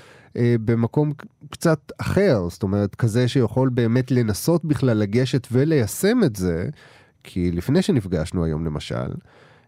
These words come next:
אה, או אם נניח לא היה מסתדר לנו להיפגש היום, עדיין כנראה הייתי מקבל את ההודעה הזאת,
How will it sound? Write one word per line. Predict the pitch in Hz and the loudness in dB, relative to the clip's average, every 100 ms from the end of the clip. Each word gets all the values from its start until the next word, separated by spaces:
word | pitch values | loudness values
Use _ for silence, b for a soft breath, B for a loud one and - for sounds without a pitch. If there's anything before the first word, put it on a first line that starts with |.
| - | -8
אה, | 85 82 80 78 76 73 | -4 -2 -2 -2 -4 -4
או | 65 76 67 | -4 -4 -2
אם | 98 95 | -2 -2
נניח | 92 92 90 - | 0 0 -2 0
לא | 113 | 0
היה | 165 | 2
מסתדר | 117 - 78 76 | 0 -2 -4 -4
לנו | 71 73 76 | -4 -4 -4
להיפגש | 76 82 80 71 | -4 -6 -6 -4
היום, | 69 78 | -4 -6
עדיין | 73 90 95 | -4 -4 -4
כנראה | 87 85 87 | -4 -4 -2
הייתי | 90 90 | -2 -2
מקבל | 98 98 90 98 | -4 -2 -2 -2
את | 98 | 0
ההודעה | 98 98 98 107 | 0 0 -2 0
הזאת, | 190 170 123 127 131 | 2 2 4 2 0